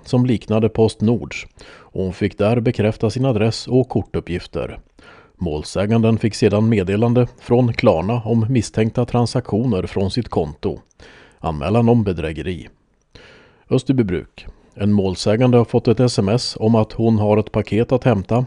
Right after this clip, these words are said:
men att det inte finns kvar på lagret på grund av otydlig leveransadress. Med i meddelandet finns en länk att följa, vilket målsäganden inte gjorde. Anmälan om försök till bedrägeri.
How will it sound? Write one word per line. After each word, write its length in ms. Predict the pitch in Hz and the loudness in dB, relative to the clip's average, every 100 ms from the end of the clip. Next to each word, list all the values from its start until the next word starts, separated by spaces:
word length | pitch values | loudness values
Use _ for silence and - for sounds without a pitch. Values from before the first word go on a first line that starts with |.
| - | -4
men 220 | - 117 131 | -2 0 2
att 120 | 127 | 0
det 80 | 113 | -2
inte 220 | 101 113 | -2 -2
finns 260 | - 110 | 0 0
kvar 300 | - - 85 | -2 -2 -2
på 160 | 101 - | -2 -2
lagret 640 | 98 104 127 104 95 - | 2 2 2 0 -4 -4
på 140 | - 107 | 0 0
grund 340 | 98 104 101 | 4 2 2
av 160 | 104 107 | 0 -2
otydlig 580 | 92 - 104 104 113 | -6 -4 -2 0 0
leveransadress. 1040 | 104 104 120 127 90 - 98 127 73 - - _ - - - - _ | 0 0 0 0 -2 -4 -2 -2 -4 -10 -16 _ -20 -20 -20 -20 _
Med 320 | - 90 90 | -2 0 2
i 40 | 110 | 2
meddelandet 640 | 110 95 101 117 123 123 | 2 2 2 2 2 0
finns 220 | - 123 | 0 0
en 120 | 131 101 | 0 0
länk 300 | 107 123 120 | 0 0 -2
att 120 | 113 | 0
följa, 380 | 127 98 113 120 - | 2 2 0 -2 -2
vilket 360 | 110 120 131 117 | -2 0 -2 0
målsäganden 800 | 135 107 98 113 117 120 120 | 2 2 2 2 2 2 0
inte 260 | 135 123 143 | 0 -2 0
gjorde. 440 | 117 90 - 78 - _ - - - _ | -2 -2 -6 -8 -8 _ -20 -20 -20 _
Anmälan 480 | 90 80 80 107 117 | -6 -4 -2 0 2
om 160 | 123 123 | 2 0
försök 460 | - 131 107 107 | 2 2 4 0
till 200 | - 82 | -2 -8
bedrägeri. 600 | 69 85 95 92 69 60 | -6 -6 -6 -8 -8 -12